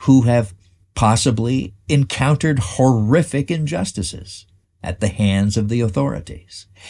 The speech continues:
and therefore feel that said system has lost the moral right to command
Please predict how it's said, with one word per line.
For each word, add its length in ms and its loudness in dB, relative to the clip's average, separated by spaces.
and 240 4
therefore 520 2
feel 500 2
that 220 0
said 640 -2
system 680 -4
has 260 2
lost 840 0
the 260 -2
moral 520 0
right 500 -6
to 140 2
command 920 -4